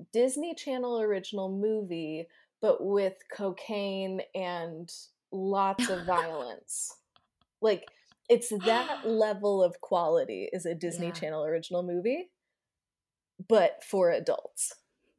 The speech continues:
Speaker 2: Yes.
Speaker 1: So that's just, when I realized that that's what it was, I was like,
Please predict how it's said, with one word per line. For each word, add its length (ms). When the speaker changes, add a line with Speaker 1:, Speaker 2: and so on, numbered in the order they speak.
Speaker 2:
Yes. 180
Speaker 1:
So 480
that's 200
just, 160
when 280
I 140
realized 720
that 160
that's 280
what 120
it 120
was, 320
I 60
was 120
like, 160